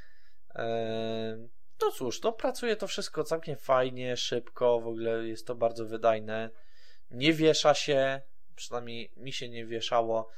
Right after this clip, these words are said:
Zdarzają się naprawdę sporadyczne rzeczy, ale przycisk reset, e, wciśnięty albo bardzo szybko, albo troszeczkę w, e, dłuż-, na dłużej, żeby zresetować opcję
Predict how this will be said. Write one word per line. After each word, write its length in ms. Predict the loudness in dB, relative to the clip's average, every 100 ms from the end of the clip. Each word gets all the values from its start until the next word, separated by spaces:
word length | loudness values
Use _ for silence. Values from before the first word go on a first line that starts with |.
| -8 -8
Zdarzają 760 | -6 6 10 12 12 8 6 4
się 160 | 0 2
naprawdę 440 | 4 2 2 0
sporadyczne 840 | -2 2 2 2 -2 -4 -2 0
rzeczy, 480 | -2 -2 -2 -4 -4 -6 -8 -8 -8 -6 -4
ale 220 | 0 0
przycisk 500 | 0 -4 -6 -6 2
reset, 560 | 4 4 2 0 -4 -6 -6
e, 220 | -6 -6
wciśnięty 800 | -6 -6 -4 -4 -4 -4 -4 -4 -6 -6 -6 -6 0
albo 320 | 2 4 2
bardzo 340 | 4 2 0
szybko, 680 | -2 -4 -2 2 4 2 -4 -8 -8 -8 -8 -8 -8 -8 -6
albo 640 | -2 0 4 4 4 0 -8
troszeczkę 480 | -8 -6 -6 -2 -2
w, 100 | -2
e, 360 | -6 -2 -2
dłuż-, 340 | -2 -4 -4 -4
na 220 | -2 -2
dłużej, 460 | -2 -2 2 2 2
żeby 340 | -2 -2 -4
zresetować 720 | -4 -4 -4 -4 -2 -2 0
opcję 480 | -4 -4 -4 -2